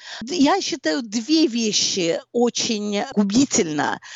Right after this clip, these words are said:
сказались на вот этом отсутствии понимания трагедии вот этого пути назад к тоталитаризму, который мы наблюдали последние тридцать лет.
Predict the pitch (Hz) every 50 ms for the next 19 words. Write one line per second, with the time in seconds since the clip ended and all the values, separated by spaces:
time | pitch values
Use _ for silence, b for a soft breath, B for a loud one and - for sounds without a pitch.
0 | B B B - - - - - 220 208 185 208 220 247 269 269 226 202 185 -
1 | - - 208 196 202 208 233 240 247 247 247 233 - - 214 170 196 214 - -
2 | 226 226 - 220 208 214 - - - 196 - - - - - 277 269 - - -
3 | - - - 240 233 226 226 214 B B B B _ - 220 220 220 220 208 208
4 | 208 214 220 226 226 226 226 220 214 214 202 196 202 B B B B B B -
5 | - 208 214 226 220 202 180 180 214 247 285 294 254 208 196 196 214 190 - 131
6 | 143 B B B B - 180 190 208 - 247 226 262 - - 262 214 214 220 214
7 | 214 208 B B B - - 233 - - - 262 269 302 277 254 240 247 196 208
8 | 226 240 247 - - - - - 226 214 - - 226 208 196 - 233 208 214 226
9 | 247 214 226 226 202 190 - 202 190 - 220 214 214 196 190 196 202 196 180 180
10 | 190 185 175 185 185 196 202 208 - 190 214 202 180 - 202 190 - 220 202 196
11 | 190 175 175 185 185 180 - - - 180 175 - - - 180 160 - 185 156 -
12 | - -